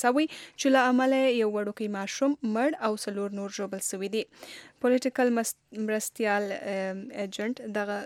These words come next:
د دغې خبرې پخلی کړی دی. په دې اړه نور تفصیلات د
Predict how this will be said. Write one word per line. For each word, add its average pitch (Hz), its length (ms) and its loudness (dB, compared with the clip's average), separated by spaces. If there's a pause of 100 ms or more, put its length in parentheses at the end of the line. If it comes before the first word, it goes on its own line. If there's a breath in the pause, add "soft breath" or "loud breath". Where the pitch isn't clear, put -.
د 208 160 -2
دغې 254 240 0
خبرې 208 320 -4
پخلی 190 380 -8
کړی 196 240 -4
دی. 214 60 -2 (400 loud breath)
په 220 120 -4
دې 220 100 2 (300)
اړه 233 320 2
نور 226 240 -4
تفصیلات 254 540 -2
د - 120 0